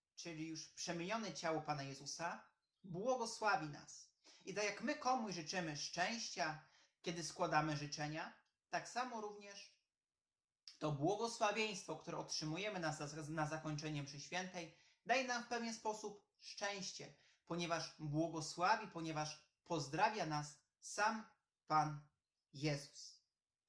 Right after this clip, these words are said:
Ale również błogosławieństwo nie otrzymuje tylko i wyłącznie człowiek podczas mszy świętej, na zakończenie mszy świętej. Każde dziecko otrzymuje takie błogosławieństwo od swojego rodzica w momencie, kiedy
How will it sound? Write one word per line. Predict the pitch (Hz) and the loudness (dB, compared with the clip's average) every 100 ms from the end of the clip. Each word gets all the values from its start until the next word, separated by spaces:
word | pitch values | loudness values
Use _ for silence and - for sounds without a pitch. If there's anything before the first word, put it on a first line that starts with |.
| - - - | -20 -20 0
Ale | 180 180 180 | 6 8 8
również | 302 254 226 247 - - _ _ | 4 0 -2 -4 -8 -16 _ _
błogosławieństwo | 151 165 214 208 - 170 180 233 226 - 190 | 4 6 6 4 4 4 4 -2 -4 -4 -4
nie | 202 | -2
otrzymuje | 190 - 254 285 466 - | -4 -4 -4 -4 -6 -6
tylko | 226 214 202 | -6 -2 -2
i | 175 | 0
wyłącznie | 180 196 - 175 | -2 -2 -4 -4
człowiek | - 185 185 165 | -4 -2 -2 -2
podczas | - 180 - 156 | -2 -2 -2 -2
mszy | 165 156 - 190 | -2 -2 -2 -4
świętej, | - 170 156 156 | -2 -2 -2 -2
na | 147 | -2
zakończenie | 147 147 147 147 143 | -2 -6 -6 -4 -4
mszy | 135 139 | -4 -8
świętej. | 131 - 131 - - _ _ _ _ _ _ _ - - - - _ _ _ _ - | -12 -10 -12 -14 -20 _ _ _ _ _ _ _ -20 -20 -20 -20 _ _ _ _ -2
Każde | 277 269 247 | 0 2 0
dziecko | 226 220 - 170 | 0 -6 -4 -4
otrzymuje | 151 - 190 185 | -4 -4 -6 -6
takie | 175 - 156 | -6 -6 -4
błogosławieństwo | 151 175 175 - 151 170 208 - - 165 | -4 -4 -4 -2 -2 -2 -6 -10 -6 -4
od | 170 - | -4 -6
swojego | - 165 156 156 | -6 -4 -4 -4
rodzica | 147 147 - 190 165 | -4 -6 -4 0 0
w | |
momencie, | 160 156 220 269 220 | 0 -2 -2 -4 -8
kiedy | 202 190 160 170 165 156 | -4 -2 0 -2 -4 -8